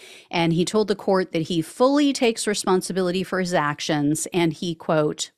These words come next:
"understands why I'm here." Roseberry also told the judge, quote, "If I had been on the proper medication, it would have never happened." According to a psychologist with the D C Department of Behavioral Health, i-,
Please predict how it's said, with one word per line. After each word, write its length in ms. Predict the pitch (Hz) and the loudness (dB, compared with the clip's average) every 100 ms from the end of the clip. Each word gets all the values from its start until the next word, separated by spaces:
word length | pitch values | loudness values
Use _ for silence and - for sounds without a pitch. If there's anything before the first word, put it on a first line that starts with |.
| - | -2
"understands 840 | 226 269 320 311 - 262 240 214 175 | 4 6 6 4 2 0 0 0 -2
why 440 | 151 151 180 214 | 0 2 2 2
I'm 240 | 190 185 | 0 0
here." 560 | 160 - 226 175 - - _ - | -2 -2 -2 0 -4 -12 _ -2
Roseberry 480 | 196 220 220 196 180 | 2 2 2 2 2
also 340 | 185 226 247 | 0 0 -2
told 260 | - 190 165 | 0 -2 0
the 160 | 160 | -2
judge, 440 | 151 170 160 151 - | 0 0 2 0 -2
quote, 440 | 165 151 156 - - - | 0 0 0 -6 -14 -4
"If 220 | 185 - | -2 0
I 220 | 202 269 | 2 2
had 280 | 269 311 - | 2 0 0
been 200 | 254 254 | 2 2
on 140 | 226 | 2
the 80 | 208 | 0
proper 400 | - 202 196 190 | 0 -2 0 -2
medication, 960 | 180 165 160 - 202 196 - 139 135 - | 0 0 0 -2 -2 -2 -4 -2 -4 -4
it 160 | 190 185 | -4 -4
would 320 | 170 190 196 | 0 0 0
have 240 | - 175 | -2 -2
never 360 | 160 151 156 151 | 0 0 0 -2
happened." 580 | 143 127 - - - - _ _ - - - - - _ - | -4 -6 -8 -12 -14 -20 _ _ -20 -20 -20 -20 -20 _ -2
According 600 | 175 180 - 381 403 392 | 0 0 0 2 4 4
to 100 | 302 | 4
a 60 | 214 | 4
psychologist 920 | 202 170 175 160 175 165 185 - - | 2 0 2 2 2 0 -2 -2 -6
with 140 | 170 | -4
the 80 | 160 | -4
D 220 | 151 165 | -2 -2
C 260 | 160 190 170 | -2 -4 -4
Department 520 | 156 - 147 165 160 | -4 -2 -2 0 0
of 160 | 151 131 | 0 -4
Behavioral 680 | 143 175 151 165 160 147 | -4 -2 -2 -2 -2 -2
Health, 460 | 143 139 170 - - _ _ _ - | -2 0 0 -2 -16 _ _ _ -12
i-, 120 | 190 | -12